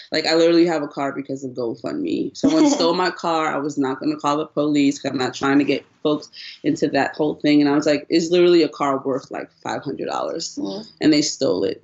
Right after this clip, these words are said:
Speaker 1: And I was just like, "Fuck, how I'm gonna get to this birth that I'm on call for?" And in a week, I raised three thousand dollars and bought another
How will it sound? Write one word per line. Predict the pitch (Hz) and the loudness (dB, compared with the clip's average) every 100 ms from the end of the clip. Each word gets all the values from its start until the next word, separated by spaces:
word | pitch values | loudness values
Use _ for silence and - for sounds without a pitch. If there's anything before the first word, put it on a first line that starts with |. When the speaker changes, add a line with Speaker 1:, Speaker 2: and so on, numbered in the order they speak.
| - | 0
Speaker 1:
And | 160 | 2
I | 147 | 2
was | 147 | 0
just | 139 - | -2 -4
like, | 127 113 _ | -6 -6 _
"Fuck, | _ - - - | _ -4 -4 -6
how | - 165 | -2 0
I'm | 175 | 2
gonna | 202 208 | 2 2
get | 185 180 | 2 -2
to | - | -2
this | 160 165 165 | -8 -8 -6
birth | 170 139 143 | -6 -6 -6
that | 156 151 | -6 -4
I'm | 143 143 | -4 -2
on | 147 156 156 | -2 -2 -4
call | 147 95 - | -6 -6 -8
for?" | - 117 110 - | -10 -8 -8 -4
And | 160 165 165 - - - - | -2 0 -2 -6 -20 -20 -4
in | 190 190 | -2 0
a | |
week, | 180 196 - | -2 -4 -6
I | 151 | -6
raised | 156 151 156 | -4 -6 -8
three | - 147 | -10 -10
thousand | 139 139 147 | -8 -6 -6
dollars | 143 143 143 143 | -4 -4 -6 -6
and | 143 | -6
bought | 139 135 | -4 -2
another | 127 | -4